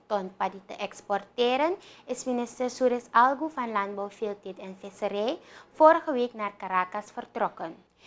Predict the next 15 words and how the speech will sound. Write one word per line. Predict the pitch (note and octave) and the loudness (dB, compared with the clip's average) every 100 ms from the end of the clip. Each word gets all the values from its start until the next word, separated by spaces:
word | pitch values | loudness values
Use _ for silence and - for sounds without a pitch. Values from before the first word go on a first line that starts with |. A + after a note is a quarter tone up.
| - - | -10 2
Hij | C4+ | 4
benadrukt | C#4+ C#4 C4 C#4 D#4 | 6 8 8 6 -2
dat | C4+ A#3+ | -4 -6
hij | A3+ A3 | -6 -4
geen | - E4+ F4+ | 0 2 2
enkele | B3 A#3 A#3+ B3 | -6 -4 -2 -2
andere | G#3 G3+ G3+ G#3 | -2 -8 -8 -6
overeenkomst | G#3+ - G3+ G3+ G#3+ C4+ C#4+ C#4 | -8 -8 -6 -6 -4 0 0 -2
binnen | G#3+ G#3 G3+ | -12 -10 -10
Petro-Caribe | - B3 C4 C#4+ B3 A3 G#3 G#3+ | -6 -6 -4 -4 -2 -2 -2 -4
heeft | G3+ G#3 | -4 -6
gesloten. | - A#3+ - A3+ F#3+ F3 E3 E3+ - _ - - - | -6 -10 -6 -4 -4 -6 -14 -16 -20 _ -20 -12 -2
"Ik | C#4 | -2
treed | - D4 D4 | 0 -2 -2
slechts | - E4 E4+ | 0 4 4